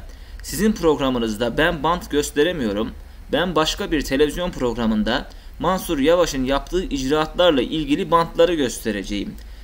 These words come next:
Yalan söylediğini birebir kendi sesinden ispat edeceğim.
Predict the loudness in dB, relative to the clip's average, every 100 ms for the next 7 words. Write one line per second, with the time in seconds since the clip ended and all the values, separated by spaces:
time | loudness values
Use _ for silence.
0 | -2 2 2 2 0 0 0 0 0 0
1 | 2 0 0 -2 -2 -4 -4 -4 -2 -2
2 | 0 -2 -4 -8 -2 2 2 2 -2 -2
3 | 0 -2